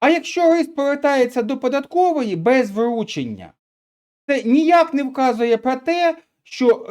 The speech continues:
нічого далі не буде. Е, навпаки, коли лист, е, повертається до податкової, наприклад, вам писали рішення про нарахування податку на транспорт, податку на землю, податку на нерухомість, ви його не отримали з якоїсь при-, причини, він пролежав місяць на пошті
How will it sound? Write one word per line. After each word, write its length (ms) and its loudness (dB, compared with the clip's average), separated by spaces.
нічого 580 2
далі 400 0
не 180 -2
буде. 460 -4
Е, 500 4
навпаки, 760 2
коли 280 4
лист, 380 0
е, 420 0
повертається 640 2
до 120 -6
податкової, 640 -2
наприклад, 400 -4
вам 160 2
писали 420 2
рішення 400 -4
про 120 -8
нарахування 720 -2
податку 380 0
на 100 0
транспорт, 560 2
податку 380 0
на 140 -2
землю, 500 0
податку 340 0
на 100 -4
нерухомість, 760 -4
ви 140 4
його 400 0
не 260 2
отримали 600 -4
з 60 -8
якоїсь 380 -6
при-, 260 -6
причини, 500 -8
він 220 -2
пролежав 520 -2
місяць 440 -8
на 240 -6
пошті 480 -10